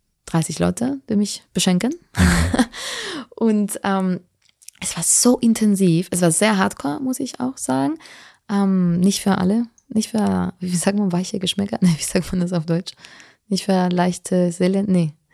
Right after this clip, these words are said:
Speaker 1: egal, vergiss
Speaker 2: Ja,
Speaker 1: das
Speaker 2: wir
Speaker 1: Ganze.
Speaker 2: wissen, aber wir, ich glaube, wir wissen, was die meinen.
Speaker 1: <laughs>
Speaker 2: Ja.
Speaker 1: Okay,
Speaker 2: Mhm.
Speaker 1: kannst du uns rausschneiden. Ähm, die,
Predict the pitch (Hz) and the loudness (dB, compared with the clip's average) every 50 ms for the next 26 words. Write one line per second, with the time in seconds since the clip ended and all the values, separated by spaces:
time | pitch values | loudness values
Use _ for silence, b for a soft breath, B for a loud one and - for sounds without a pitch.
0 | b b b b - 180 160 160 151 151 139 - - - 78 95 90 87 80 90 | b b b b -6 -6 -4 -4 -4 -6 -6 -6 -6 0 4 6 6 6 6 6
1 | 85 87 80 90 82 82 - 98 101 101 87 95 110 117 113 107 101 110 98 - | 4 4 4 4 2 2 2 4 4 4 4 2 0 -2 -2 -4 -4 -6 0 2
2 | 107 104 101 98 78 85 82 92 101 - 107 95 85 80 - 95 87 78 73 71 | 2 2 2 2 0 2 2 2 2 2 2 0 0 0 0 0 0 0 0 0
3 | 69 - - - - - - - 90 82 - 165 160 180 - - 180 165 - 156 | -2 0 2 2 2 4 4 2 2 2 2 0 0 -2 -4 -6 -6 -8 -4 -4
4 | 151 151 - - 170 160 160 160 - B 277 392 403 381 349 294 233 185 B - | -4 -4 -4 -6 -6 -4 -6 -6 -6 B -12 -10 -8 -8 -6 -6 -8 -8 B 0
5 | 208 214 214 208 208 208 208 208 B B B B B B B B - - 196 214 | 2 4 4 4 4 2 2 0 B B B B B B B B -10 0 2 4
6 | 208 202 196 190 185 185 180 175 175 175 170 160 - | 6 6 6 6 4 4 4 4 4 4 4 2 0